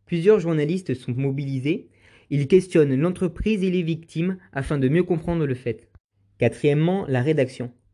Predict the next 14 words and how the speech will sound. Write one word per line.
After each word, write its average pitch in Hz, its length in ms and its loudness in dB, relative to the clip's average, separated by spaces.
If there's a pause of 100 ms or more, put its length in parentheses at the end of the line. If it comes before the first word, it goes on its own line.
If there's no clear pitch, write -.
(360)
Le 131 80 0
journaliste 160 680 0
écrit 190 260 0
son 160 160 -6
article. - 480 -12 (220)
Et 180 80 0
enfin, 160 480 -2
la 135 100 0
publication. 131 640 -2 (420)
L'information 135 800 0
est 120 240 -6
transmise 196 400 -2
au 180 80 2
public. 135 540 -4